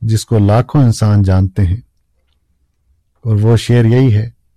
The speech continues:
کہ در سن غاشی ہجری دو کیراں خواہد بود۔ اور دوسرا حضور نے سیالکوٹ کے، آ، حافظ برخوردار صاحب کا بھی ذکر کیا ہے۔ لکھ-، حضور لکھتے ہیں، "جس کی پنجاب میں بڑی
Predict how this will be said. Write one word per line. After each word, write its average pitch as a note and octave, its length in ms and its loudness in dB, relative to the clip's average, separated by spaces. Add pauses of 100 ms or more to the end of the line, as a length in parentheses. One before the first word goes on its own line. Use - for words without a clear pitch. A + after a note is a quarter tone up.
کہ A2 80 -2
در A2 260 0
سن G#2+ 420 0
غاشی G#2 440 0
ہجری A#2 360 0 (320)
دو G#2+ 280 0
کیراں G2+ 440 0
خواہد F#2 380 -2
بود۔ F2+ 320 -10 (1500)
اور A2+ 220 -4
دوسرا B2+ 500 0
حضور A2+ 260 0
نے A2+ 300 0 (220)
سیالکوٹ A2+ 720 -2
کے، A#2 320 -2 (800)
آ، A2+ 140 -4
حافظ G#2 560 0
برخوردار A2 800 0 (340)
صاحب G2+ 360 0
کا G2 180 -2
بھی G2 240 0
ذکر G2+ 260 -2
کیا G2 280 0
ہے۔ A2+ 140 -2 (840)
لکھ-، G#2 340 -4
حضور G#2+ 180 0
لکھتے G#2+ 220 -2
ہیں، A#2+ 80 2
"جس A2 160 -2
کی A2+ 200 -2
پنجاب A2 420 0
میں A#2+ 140 0
بڑی A#2+ 280 0